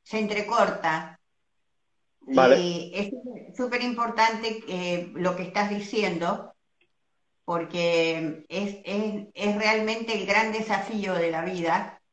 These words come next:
Speaker 1: es poder, eh, poder domarnos a nosotros mismos.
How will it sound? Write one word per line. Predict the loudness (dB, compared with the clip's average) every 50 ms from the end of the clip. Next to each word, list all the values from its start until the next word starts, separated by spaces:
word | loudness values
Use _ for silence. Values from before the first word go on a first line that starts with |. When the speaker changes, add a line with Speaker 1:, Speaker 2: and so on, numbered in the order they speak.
| _ _ _ _ _ _ _ _ _ _
Speaker 1:
es | -4 0 0 0 0 0
poder, | -2 0 2 4 4 4 4 4
eh, | 2 2 2 2 2 2 0 0 -2 -4 -6 -8 -10 -12 -16 -20 _ _ _ _ _ -20 -20 -20 _ _ _ _
poder | _ 4 4 6 6 4 4 4
domarnos | 2 2 6 6 6 6 4 2 0 0 0 0
a | 0 0
nosotros | 0 -2 -4 -6 -6 -4 -4 -4 -4 -2
mismos. | -2 -2 0 0 0 -2 -4 -6 -8 -10